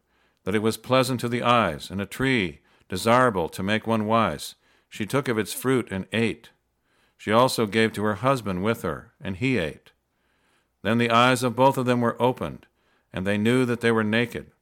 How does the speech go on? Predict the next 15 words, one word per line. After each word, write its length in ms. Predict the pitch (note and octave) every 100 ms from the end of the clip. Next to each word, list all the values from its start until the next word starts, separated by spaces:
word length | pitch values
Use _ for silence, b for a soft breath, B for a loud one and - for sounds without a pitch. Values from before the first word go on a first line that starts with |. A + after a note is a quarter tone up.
| _ _ b b
and 120 | F2
they 80 | G#2
sewed 340 | G2+ A#2+ A#2+ A2+
fig 280 | C3+ C3+
leaves 260 | A2+ G#2+ F#2
together 480 | G2 F#2+ F2+ F2+ F#2 b b
and 140 | - F#2
made 160 | A2
themselves 440 | G#2 G#2+ A2+ G#2+ F#2+
coverings." 640 | - A2 E2 C2+ - - _ _ _ _ _ _ _ _ _ _ _ _ _ _ _ _ _ _ _ _ _ _ _ _ _ _ _ _
What 220 | E2+ G#2 A#2
did 180 | C3+
God 340 | A#2 A#2 A2+ A2
tell 260 | A#2+ A2+
Adam 400 | G#2 G#2 F2+ D2+